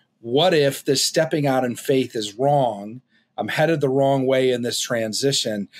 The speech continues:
Can I backpedal?" And that's when it's like, "Are you sure?"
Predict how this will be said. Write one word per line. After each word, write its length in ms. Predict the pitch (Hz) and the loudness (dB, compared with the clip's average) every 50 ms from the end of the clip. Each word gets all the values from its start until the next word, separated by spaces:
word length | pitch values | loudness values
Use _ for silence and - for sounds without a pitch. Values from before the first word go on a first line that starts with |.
| - - - _ _ - | -20 -20 -20 _ _ -10
Can 220 | - - 170 147 | -4 -2 0 2
I 140 | 143 135 123 | 2 0 0
backpedal?" 800 | 104 - 123 117 117 117 - - - - 120 113 113 110 110 110 | 0 0 0 0 0 -2 -4 -8 -6 -2 0 2 2 2 0 -2
And 140 | 107 110 120 | -2 -2 -2
that's 320 | 127 135 127 - - - | -2 -2 -2 -4 -6 -4
when 180 | 135 123 117 113 | -2 -2 -2 -2
it's 200 | 107 - - - | -2 -4 -4 -4
like, 160 | 110 101 - - | -4 -6 -6 -6
"Are 140 | 123 117 113 | -6 -6 -4
you 200 | 107 101 101 98 | -4 -6 -8 -8
sure?" 640 | - - - - - 123 104 92 87 85 - - | -6 -6 -6 -6 -6 -6 -8 -8 -10 -14 -20 -20